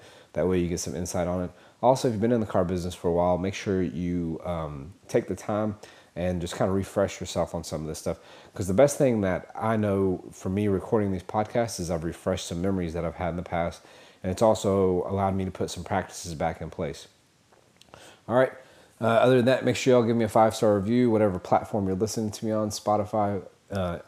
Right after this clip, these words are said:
iTunes, um, the Anchor app, whatever it is, just give me a five-star review. I truly appreciate that. And then write a little review. Uh, if you have anything you wanna hit me up on in private message, D M or whatnot, and there's a specific episode you want me to cover,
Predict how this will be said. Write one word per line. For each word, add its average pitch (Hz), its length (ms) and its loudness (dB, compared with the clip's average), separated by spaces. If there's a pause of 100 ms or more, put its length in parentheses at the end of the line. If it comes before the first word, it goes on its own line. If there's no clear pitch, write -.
iTunes, 98 920 -4
um, 76 520 -6 (420)
the - 80 -10
Anchor 104 300 -4
app, 104 180 -2
whatever 113 240 2
it 98 80 0
is, 95 120 -2
just 98 200 -8
give 123 80 -2
me 113 60 -2
a 101 60 -4
five-star 92 460 -2
review. 85 220 -6
I 80 60 -8
truly 87 260 -6
appreciate 80 520 -10
that. 82 220 -6 (460)
And 95 100 -2
then 90 120 0
write 90 100 2
a 90 60 2
little 90 180 0
review. 80 320 -4 (340)
Uh, 90 100 2
if 92 120 0
you 110 80 4
have 113 80 4
anything 120 340 2
you 117 140 0
wanna 113 180 0
hit 107 160 -2
me 107 140 -2
up 117 180 -2
on 123 360 2
in 92 300 -4
private 104 260 0
message, 104 360 -4
D 95 160 -2
M 107 100 -2
or 104 60 -2
whatnot, 107 380 -2 (240)
and 95 60 -6
there's 90 120 -2
a 85 60 -2
specific 98 560 -4
episode 95 460 -6
you 101 60 -4
want 90 120 -4
me 92 60 -6
to 90 80 -6
cover, 101 480 -2